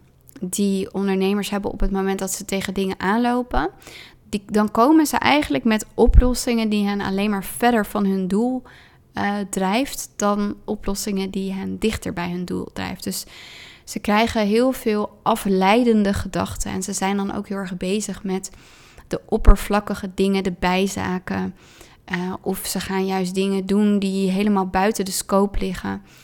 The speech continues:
En dat is allemaal een manier om jezelf te saboteren en het werk te vermijden wat je te doen hebt. Want op het moment dat je merkt dat er iets dus niet lukt of dat je iets wilt doen, maar je vindt het spannend,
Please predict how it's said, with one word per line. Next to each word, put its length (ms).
En 420
dat 280
is 240
allemaal 720
een 100
manier 560
om 140
jezelf 380
te 100
saboteren 760
en 320
het 200
werk 300
te 140
vermijden 600
wat 180
je 80
te 160
doen 220
hebt. 380
Want 340
op 140
het 140
moment 400
dat 160
je 80
merkt 340
dat 140
er 140
iets 280
dus 180
niet 240
lukt 580
of 120
dat 240
je 140
iets 260
wilt 240
doen, 160
maar 140
je 120
vindt 220
het 140
spannend, 640